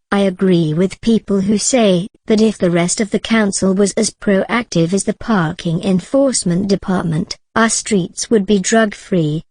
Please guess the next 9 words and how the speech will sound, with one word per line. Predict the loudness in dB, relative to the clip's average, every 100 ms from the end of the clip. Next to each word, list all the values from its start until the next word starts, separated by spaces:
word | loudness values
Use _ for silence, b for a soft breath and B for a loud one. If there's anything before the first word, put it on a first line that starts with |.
| _
and | 0 4
we'd | 4 4
all | 2 2
be | 2
living | 2 2 2 0
in | 2 0
safe, | 0 0 0 0 -6 _ _
tidy | -2 0 2 2
houses, | 0 -2 -2 -2 -4 -4